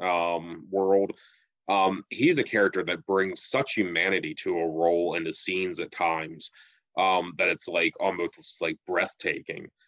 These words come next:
And, um, he does the exact same thing here, is, like, just being this, like, you know, nice, reasonable guy who doesn't mean that he's effeminate or unmanly,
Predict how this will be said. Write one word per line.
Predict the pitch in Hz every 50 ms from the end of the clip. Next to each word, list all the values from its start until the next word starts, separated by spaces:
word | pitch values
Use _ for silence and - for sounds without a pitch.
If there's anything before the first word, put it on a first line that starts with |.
| _ _ _ _ -
And, | 98 101 95 95 95
um, | 92 92 92
he | 101 113
does | 117 127 131 117
the | 113 104
exact | 92 82 78 82 87 87 87 -
same | - 101 90 82 80
thing | - - 87 85 80
here, | - - 90 90 87 82 78 78 78 - -
is, | 90 92 90 - 95
like, | 95 90 87 85
just | 78 98 90 - - -
being | 101 98 95 92 90 90 87
this, | 82 90 87 - - - 98
like, | 95 90 87 85 -
you | 92 92
know, | 90 87 87 85 85
nice, | 82 85 87 90 98 107 107 113 120 - - -
reasonable | 95 87 95 101 107 107 101 107 104 95 92 92 92 87
guy | 85 98 92 92 92 92 92 95 92 92 92
who | - 101 95 92 92 82 - _ _ -
doesn't | 117 110 110 123 92
mean | 95 104 101 101
that | 101 95
he's | 90 82 -
effeminate | 82 - - - 98 92 101 113 113 113 117 - -
or | - 92 87 82 - -
unmanly, | 98 95 95 95 95 98 101 104 110 117 120 120 123 120 120 120 123 120